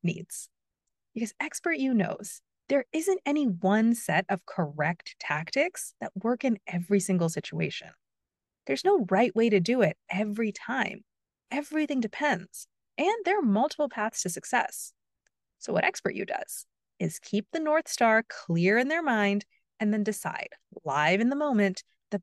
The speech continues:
best way to get there in this particular situation. Student U is crushed by mistakes, failures, and rejections.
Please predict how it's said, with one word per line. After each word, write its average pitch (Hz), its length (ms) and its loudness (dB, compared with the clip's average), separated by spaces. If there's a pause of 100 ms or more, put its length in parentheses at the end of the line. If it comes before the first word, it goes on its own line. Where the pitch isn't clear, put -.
best 214 260 -4
way 269 120 -2
to 247 100 -2
get 165 280 -6
there 247 340 4
in 185 240 2 (120)
this 220 420 2
particular 156 560 -6
situation. - 520 -12 (1600)
Student 339 440 -4
U - 100 -8 (640)
is 160 220 -4 (120)
crushed - 640 -6 (160)
by 160 80 -6
mistakes, - 720 -2 (320)
failures, 185 560 4 (120)
and 170 120 0
rejections. - 640 -10